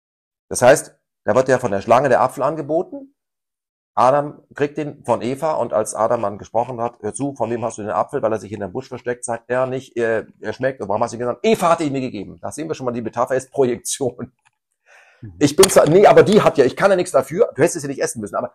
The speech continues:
Speaker 1: so, die erste Geschichte. Die zweite dahinter ist, die Schlange sagt, "Wenn ihr das isst, werdet ihr die Wahrheit erkennen."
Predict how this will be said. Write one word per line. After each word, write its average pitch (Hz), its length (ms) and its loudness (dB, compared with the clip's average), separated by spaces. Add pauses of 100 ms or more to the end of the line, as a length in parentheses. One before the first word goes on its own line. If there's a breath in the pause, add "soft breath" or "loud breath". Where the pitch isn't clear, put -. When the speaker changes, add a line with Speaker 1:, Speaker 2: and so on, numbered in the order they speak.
(120)
Speaker 1:
so, - 180 -10 (160 soft breath)
die 123 100 0
erste 143 180 4
Geschichte. 90 320 -14
Die 101 100 -6
zweite 190 320 4
dahinter 104 300 -4
ist, - 160 -6
die 104 60 -10
Schlange 139 300 -4
sagt, 135 240 -6
"Wenn 123 80 -6
ihr 113 80 -6
das 104 180 -6
isst, - 180 -8
werdet 113 240 -2
ihr 104 40 -12
die 110 140 -6
Wahrheit 104 260 -2
erkennen." 80 360 -18